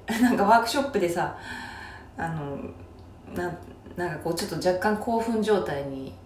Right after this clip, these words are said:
私はあったんだけれども、投票の結果の感じを見て、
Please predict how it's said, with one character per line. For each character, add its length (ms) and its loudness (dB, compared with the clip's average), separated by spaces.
私 300 -8
は 140 0
あ 60 0
っ 100 -8
た 120 0
ん 40 -4
だ 80 -4
け 140 -8
れ 60 -6
ど 120 -8
も、 240 -6
投 200 -4
票 200 4
の 320 -2
結 220 -10
果 160 0
の 380 -2
感 260 2
じ 160 0
を 120 -2
見 80 -2
て、 360 -6